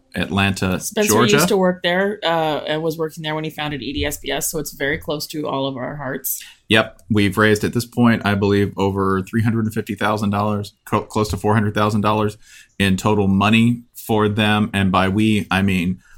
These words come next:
Speaker 1: our listeners and our readers on various websites and followers on social media. So, hey,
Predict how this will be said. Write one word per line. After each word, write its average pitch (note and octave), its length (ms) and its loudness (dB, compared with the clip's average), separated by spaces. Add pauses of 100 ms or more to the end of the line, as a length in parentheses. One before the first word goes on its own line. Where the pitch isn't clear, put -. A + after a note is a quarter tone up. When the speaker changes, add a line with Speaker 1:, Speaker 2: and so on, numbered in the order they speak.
(160)
Speaker 1:
our F2 160 2
listeners E3 580 0 (120)
and F#2+ 500 -2
our F#2+ 240 2
readers G#2+ 480 0
on G2+ 200 0
various G2 380 0
websites G2 480 -2
and F#2+ 100 -4
followers G2 460 0
on F#2+ 140 -2
social F#2+ 320 -4
media. G2 320 -2
So, G2+ 340 -4 (120)
hey, A#3+ 280 4